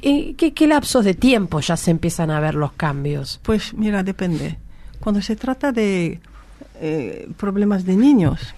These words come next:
Speaker 2: puede ser el mismo día.
Speaker 1: Guau.
Speaker 2: Sí, los niños es increíble. La,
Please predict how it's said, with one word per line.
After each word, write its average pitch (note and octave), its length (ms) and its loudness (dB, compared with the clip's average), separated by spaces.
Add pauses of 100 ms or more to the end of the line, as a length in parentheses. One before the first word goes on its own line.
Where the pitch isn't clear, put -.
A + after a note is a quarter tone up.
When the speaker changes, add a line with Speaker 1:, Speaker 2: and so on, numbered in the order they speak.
Speaker 2:
puede A#3+ 140 2
ser A3+ 180 -2
el A3 60 4
mismo G#3+ 300 2
día. F3 320 -2 (480)
Speaker 1:
Guau. D3+ 360 2 (340)
Speaker 2:
Sí, - 400 -6 (240)
los F#3 260 -6
niños A3+ 320 0
es - 80 -10
increíble. F3+ 580 -4 (960)
La, E3 640 -2